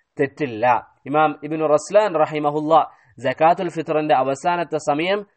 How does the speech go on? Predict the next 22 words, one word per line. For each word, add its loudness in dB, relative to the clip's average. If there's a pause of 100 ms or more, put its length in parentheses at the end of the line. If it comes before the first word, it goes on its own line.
(180)
സൂര്യൻ -2
അസ്തമിക്കുന്ന, -4
പെരുന്നാൾ 0
ദിവസത്തെ -4 (100)
സൂര്യൻ -4
അസ്തമിക്കുന്നത് -4
വരെയാണെന്ന് 2 (340)
ഇമാം 0
ഇബ്നു -4
റസ്ലാൻ 0 (100)
റഹിമഹുല്ല -2 (420)
ഇജ്മാ -2 (180)
ഉദ്ധരിച്ചതായി 0 (360)
നമുക്ക് -6
കാണാൻ -2
വേണ്ടി -8
സാധിക്കും. -12 (440)
ഇനി 4
ഒരു 6
കാര്യം 6
നമ്മൾ -2
മനസ്സിലാക്കേണ്ടത്, 0